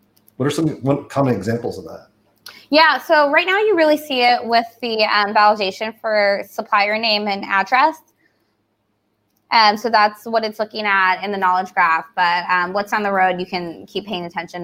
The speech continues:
Speaker 2: to the documentation.
Speaker 1: So let me ask you that magical question. You say, uh, you mentioned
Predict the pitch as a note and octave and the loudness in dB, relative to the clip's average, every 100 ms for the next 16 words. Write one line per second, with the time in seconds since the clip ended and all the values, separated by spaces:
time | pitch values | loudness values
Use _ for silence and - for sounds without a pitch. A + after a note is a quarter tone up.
0 | F3 F3 E3+ E3+ - - - G3 - A3 | -10 -10 -10 -8 -10 -14 -16 -16 -10 -10
1 | A#3+ - _ _ _ _ _ - F3+ F#3+ | -10 -18 _ _ _ _ _ 2 4 4
2 | F3 F3 E3+ C3+ B2 A#2+ C#3 A#2 A2+ C3+ | 4 4 2 0 0 -2 -2 -4 -4 -8
3 | A#2 B2 C3 C3+ B2+ C#3 C3 C3 C3 C3 | -8 -10 -14 -14 -12 -8 -6 -6 -4 -4
4 | A#2+ A#2 | -4 -6